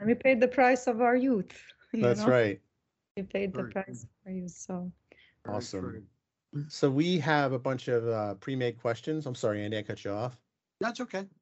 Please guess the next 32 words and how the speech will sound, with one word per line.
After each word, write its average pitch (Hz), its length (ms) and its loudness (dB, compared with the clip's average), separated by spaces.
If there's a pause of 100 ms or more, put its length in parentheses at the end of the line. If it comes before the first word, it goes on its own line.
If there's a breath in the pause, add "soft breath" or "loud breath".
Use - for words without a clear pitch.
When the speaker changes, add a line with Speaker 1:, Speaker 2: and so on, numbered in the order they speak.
Speaker 3:
I 175 80 6
was 170 140 -6
going 165 240 0
there. 160 200 -6 (760)
Speaker 2:
Cool. 95 360 -8 (340)
So 170 240 4
the - 220 -8
first 269 260 0
question 131 400 2
we're 117 180 0
gonna 110 160 -2
ask, 104 320 -8 (100)
um, 104 480 -6
and 107 220 -10
we 117 140 -4
have 123 240 2
a 107 120 0
new 113 180 0
format, 101 560 -2
but, 95 200 -4 (580)
um, 92 440 -12 (760)
what, - 280 2 (580)
some 185 220 2
of 185 40 6
these 135 140 4
I 123 60 0
think 110 180 -4
you, 98 300 -4
you've 110 200 -6
asked, 92 360 -6
but, 104 160 -4 (200)
um, 98 520 -2